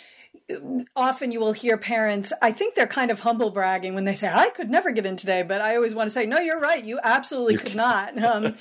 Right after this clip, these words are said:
Speaker 1: and I'm not humble bragging when I say that I absolutely would not have gotten into my alma mater if, um, I was applying right now. I mean, the standards have changed so dramatically, and, you know,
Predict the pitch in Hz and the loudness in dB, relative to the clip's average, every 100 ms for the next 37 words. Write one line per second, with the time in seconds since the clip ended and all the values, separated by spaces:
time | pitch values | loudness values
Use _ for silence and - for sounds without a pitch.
0 | - - - - 240 262 339 302 240 311 | -2 -2 -8 -6 -2 0 0 0 0 -2
1 | 349 214 208 214 220 208 214 220 220 214 | 0 0 0 0 -2 0 0 0 0 0
2 | 214 262 - 294 - 254 311 330 220 208 | 0 0 0 -2 -2 -2 0 0 2 2
3 | 208 190 190 202 220 202 196 196 190 185 | 2 0 2 0 2 0 0 2 0 -2
4 | 190 226 214 190 190 202 196 190 185 175 | -6 -4 0 2 2 0 -2 -2 0 0
5 | 175 180 - 202 196 - - 196 185 208 | 2 0 -2 -4 -6 -8 -2 0 0 0
6 | 226 196 185 170 190 180 180 175 180 202 | 0 0 -2 -4 -2 -2 0 0 0 0
7 | 196 185 185 185 185 - - _ 247 233 | 0 0 -2 -4 -6 -14 -20 _ -4 -2
8 | - 247 247 254 220 196 - 208 196 - | -2 -2 0 0 -2 -4 -4 -2 -2 -2
9 | - 214 196 185 - 208 240 247 208 185 | 0 0 0 -2 -2 0 0 0 -2 -2
10 | 180 180 190 - 202 202 196 196 - - | -2 -2 -4 -4 -2 0 -2 -4 -12 -20
11 | - - - 214 208 | -20 -16 -2 0 0